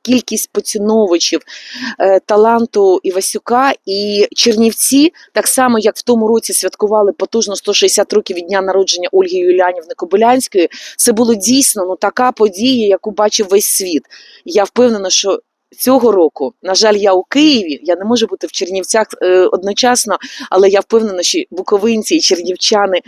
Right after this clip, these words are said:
гідно відсвяткують цей день. Е, я дуже тішуся тим, що я бачу там неймовірний такий пам'ятник,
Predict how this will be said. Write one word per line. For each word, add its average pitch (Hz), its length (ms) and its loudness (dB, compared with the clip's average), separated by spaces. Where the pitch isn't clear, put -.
гідно 196 360 0
відсвяткують 180 580 0
цей 170 160 0
день. 139 320 0
Е, 185 80 4
я 226 180 4
дуже 277 220 0
тішуся 262 500 -2
тим, 311 180 2
що - 140 -4
я 220 140 2
бачу 247 340 0
там 262 360 2
неймовірний 202 640 0
такий 214 280 0
пам'ятник, 226 640 0